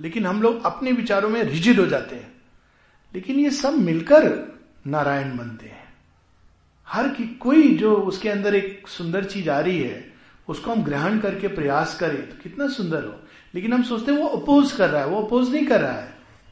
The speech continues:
वो अपनी ओर से एक अपने अंदर उसके जो सत्य है वो उद्घाटित करने की चेष्टा कर रहा है। उसमें भी सत्य है, उसे हमें पकड़ने की चेष्टा करनी चाहिए।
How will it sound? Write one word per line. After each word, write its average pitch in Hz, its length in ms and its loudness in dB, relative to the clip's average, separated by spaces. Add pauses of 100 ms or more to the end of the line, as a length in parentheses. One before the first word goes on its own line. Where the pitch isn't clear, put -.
(1000)
वो 285 400 -4 (540)
अपनी 339 340 4
ओर 269 200 10
से 220 180 4 (520)
एक 233 260 2
अपने 208 280 4
अंदर 277 260 6
उसके 254 240 0
जो 262 120 2
सत्य 254 400 4
है 302 100 6
वो 359 140 8
उद्घाटित 233 400 6
करने 208 240 2
की 190 80 -4
चेष्टा 160 320 -2
कर 143 180 -8
रहा - 140 -16
है। - 180 -20 (500)
उसमें 330 320 2
भी 311 80 8
सत्य - 340 2
है, - 220 -12 (400)
उसे 196 180 2
हमें 285 160 4
पकड़ने 247 360 0
की 247 100 0
चेष्टा 220 300 -2
करनी 160 280 -4
चाहिए। 110 380 -14